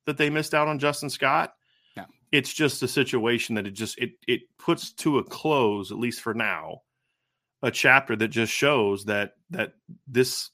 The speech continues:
Speaker 1: defensive staff right now is, simply put, not getting the job done.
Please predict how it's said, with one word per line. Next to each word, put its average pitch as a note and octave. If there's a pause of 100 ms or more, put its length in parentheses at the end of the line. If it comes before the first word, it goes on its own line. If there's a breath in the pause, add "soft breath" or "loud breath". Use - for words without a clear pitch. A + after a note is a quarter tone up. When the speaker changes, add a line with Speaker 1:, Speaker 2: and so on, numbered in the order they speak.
(140)
Speaker 1:
defensive C3
staff G2 (200)
right A2+
now A2+ (120)
is, G#2+
simply A#2+
put, C3
not G#2
getting C3
the D3
job F#2
done. F2+